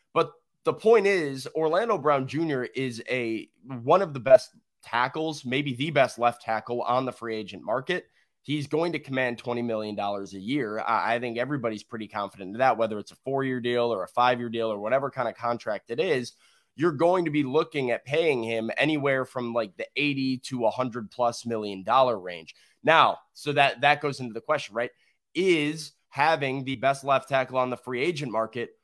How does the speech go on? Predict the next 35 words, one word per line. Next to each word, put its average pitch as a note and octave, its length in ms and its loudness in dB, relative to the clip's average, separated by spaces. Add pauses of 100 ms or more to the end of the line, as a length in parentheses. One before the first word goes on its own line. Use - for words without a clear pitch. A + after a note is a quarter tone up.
(140)
worth C#3+ 640 -4 (200)
spending D3+ 460 -2
that C#3+ 220 0
kind C#3+ 200 -6
of A#2+ 60 -8
money, C3 480 0 (160)
knowing D#3 480 0
where D3+ 200 -2
the C#3 120 -4
other C#3+ 220 0
holes B2 300 -10
on A#2 140 -2
the A2 80 -6
roster? D#3+ 800 -2
That's C#3+ 340 -2
the C#3 120 -8
debate, G#2+ 420 -10
right? G#2+ 280 -6
Like, A#2+ 200 -2
should D#3+ 340 -6
this D3 200 -6
be C#3 320 -2
their B2 240 -4
end-all, B2+ 320 0
be-all A#2+ 320 -2
priority? B2+ 640 -2 (300)
Or, F#3 240 4
as D3+ 180 0
I C#3+ 80 2
just B2+ 240 -6
showed F#3 320 0
you, B2 100 -8
Zach, G2+ 460 -8 (1000)
there D#3 160 6
are E3 260 2